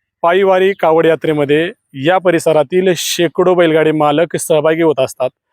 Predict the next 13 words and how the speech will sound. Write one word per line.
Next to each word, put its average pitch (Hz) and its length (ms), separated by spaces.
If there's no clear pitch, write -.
त्याचप्रमाणे 165 580
हजारो 151 640
शिवभक्त 202 500
सुद्धा 160 440
पायीवारीमध्ये 165 720
सहभागी 165 360
होतात. 131 280
त्यांच्याबरोबर 156 640
ती 160 280
या 170 140
परिसरातील 170 680
ट्रॅक्टर 156 440
चालक 127 320